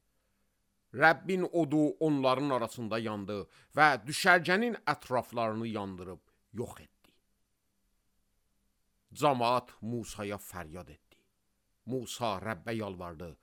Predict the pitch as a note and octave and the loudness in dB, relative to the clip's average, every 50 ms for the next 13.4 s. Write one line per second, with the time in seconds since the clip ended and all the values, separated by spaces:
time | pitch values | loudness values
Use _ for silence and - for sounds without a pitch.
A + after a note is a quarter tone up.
0 | _ _ _ - G#2+ A2+ - - - A#2+ G2 E2 D2+ - _ _ _ - - - | _ _ _ -8 -6 -6 -6 -8 -10 -16 -14 -16 -16 -20 _ _ _ -20 -16 -14
1 | - A2+ F#2+ D#2+ D2 C#2 C#2 C#2+ _ _ _ _ _ _ _ _ _ _ _ _ | -10 -10 -10 -10 -12 -16 -20 -20 _ _ _ _ _ _ _ _ _ _ _ _
2 | _ _ _ _ _ _ _ _ _ _ _ _ _ _ - - G#3 A3 G#3 E3 | _ _ _ _ _ _ _ _ _ _ _ _ _ _ 0 4 6 6 6 6
3 | - F3 D#3+ D3+ D3 C3+ - - - A#3+ A#3+ A#3 G#3 F#3+ E3 E3+ F3+ D#3+ C#3+ - | 4 4 4 6 4 4 2 4 6 6 8 8 6 4 4 4 2 2 0 0
4 | - C3 B2+ A2 A#2+ B2+ B2 A2 F#2 - _ _ _ _ _ - - - D3+ D3 | 0 0 0 0 0 -2 -2 -2 -4 -8 _ _ _ _ _ -10 -2 0 0 0
5 | B2+ G#2 - - C#3 C3 C3 B2+ A#2+ G#2+ E2+ G2 F2+ D#2+ D2 C#2 C#2+ D2+ D#2 - | 0 -2 -6 -4 0 2 2 2 2 0 -2 -8 -12 -12 -14 -18 -20 -20 -20 -20
6 | _ _ - _ _ - - - - D#3+ C3 A2 - - - G2 E2+ D#2+ F2+ A2 | _ _ -20 _ _ -8 -6 -2 0 0 0 -2 -4 -6 -10 -10 -10 -4 2 4
7 | C#3 C3+ B2 A2 - E3+ A3 A3+ G3+ - - - G3+ F#3+ D3+ F#3 F3+ D#3+ D3+ _ | 4 4 4 0 -2 0 2 2 2 0 -2 -6 -10 -10 -10 -10 -12 -12 -14 _
8 | _ _ _ - E3+ D#3+ D3+ C#3 B2+ B2+ C3+ D3 C#3+ B2+ G2+ F2+ F2 - - F#2 | _ _ _ 0 2 2 2 4 2 2 2 2 0 0 -2 -4 -6 -10 -14 -16
9 | D#2+ D2+ F#2 F#2 F2+ F2 D#2 D2 C#2+ D#2+ E2 - - - _ _ _ _ _ _ | -14 -14 -14 -14 -14 -14 -16 -16 -16 -14 -12 -12 -12 -14 _ _ _ _ _ _
10 | _ _ _ _ _ _ _ _ _ _ _ _ _ _ _ _ _ _ _ _ | _ _ _ _ _ _ _ _ _ _ _ _ _ _ _ _ _ _ _ _
11 | _ _ _ _ _ _ _ _ _ _ _ _ _ _ - - F3+ G3 G3 G3 | _ _ _ _ _ _ _ _ _ _ _ _ _ _ 0 6 8 8 8 8
12 | F#3 F#3 A3 G#3+ G3+ - D#3+ E3+ D#3+ D#3 - - D3 D3 C#3 C3 B2 A#2+ - B2+ | 6 4 4 2 2 2 4 4 4 4 2 0 -2 -2 0 0 0 0 0 -2
13 | B2 B2 B2+ B2+ B2 A#2+ A2+ G#2 | -2 0 0 0 0 -2 -4 -6